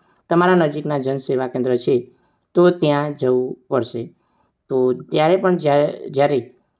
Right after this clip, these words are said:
ફોર્મ ભરવા જાઓ છો, તમારે કયા કયા ડોક્યુમેન્ટ જોશે? તો ડોક્યુમેન્ટની અંદર આપણે વાત કરીએ કે જરૂરી ડોક્યુમેન્ટ રહેશે, આધાર કાર્ડ છે, પાન કાર્ડ છે, રેશન કાર્ડ,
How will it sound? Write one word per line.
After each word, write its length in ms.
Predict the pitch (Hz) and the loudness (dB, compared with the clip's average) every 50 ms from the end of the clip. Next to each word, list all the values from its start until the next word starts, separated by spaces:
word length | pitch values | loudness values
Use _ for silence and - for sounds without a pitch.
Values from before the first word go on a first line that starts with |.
| _ _ - | _ _ -4
ફોર્મ 200 | - 165 175 185 | 0 0 2 2
ભરવા 200 | 165 165 165 165 | 2 2 2 0
જાઓ 160 | 160 151 156 147 | 0 0 -2 -2
છો, 160 | - 151 147 | -2 -4 -4
તમારે 300 | - 135 139 135 139 135 | -4 -4 -4 -2 -4 -4
કયા 200 | - 151 160 160 | -2 -2 -2 -2
કયા 160 | 160 - 151 | -2 -2 -4
ડોક્યુમેન્ટ 680 | 139 127 131 - - 127 120 120 131 151 175 - _ - | -2 -2 -4 -4 -2 -2 -2 -2 -4 -6 -8 -12 _ -2
જોશે? 360 | 131 123 117 - 123 120 123 _ _ _ _ _ _ _ _ _ _ - | -2 -2 -2 -2 -8 -10 -12 _ _ _ _ _ _ _ _ _ _ -2
તો 80 | - 139 | 0 2
ડોક્યુમેન્ટની 680 | 143 143 143 - 190 202 202 190 190 202 202 202 202 | 2 2 2 2 2 2 2 0 2 2 2 2 0
અંદર 280 | - - 180 165 175 170 | 0 0 2 4 4 4
આપણે 300 | 160 151 - - 160 160 | 2 0 -2 -2 -2 -2
વાત 240 | 147 147 143 143 - | 0 0 -2 -2 -4
કરીએ 160 | 156 147 143 | -4 -4 -2
કે 120 | 151 143 | -2 0
જરૂરી 340 | 123 131 131 143 143 139 143 | 0 0 0 0 0 -2 -2
ડોક્યુમેન્ટ 400 | 135 135 123 - 131 123 123 123 | -2 -2 0 2 2 2 2 2
રહેશે, 420 | 131 123 - 151 135 123 123 - - _ _ _ _ _ _ _ _ _ _ - | 0 0 2 2 0 0 0 -4 -16 _ _ _ _ _ _ _ _ _ _ -2
આધાર 260 | 175 160 151 160 165 175 | -2 0 2 2 0 0
કાર્ડ 220 | 180 170 160 156 | 0 0 -2 -2
છે, 160 | - - 160 | 0 -2 -4
પાન 240 | 156 - 143 143 147 | -2 0 -2 -2 -2
કાર્ડ 260 | 143 - 147 143 139 | -2 -2 -2 -2 -2
છે, 180 | - - 143 135 | -2 -2 -2 0
રેશન 320 | 131 127 123 - 135 131 | 0 -2 -4 -4 -8 -6
કાર્ડ, 300 | 123 135 127 127 123 123 | -4 -2 0 0 -2 -2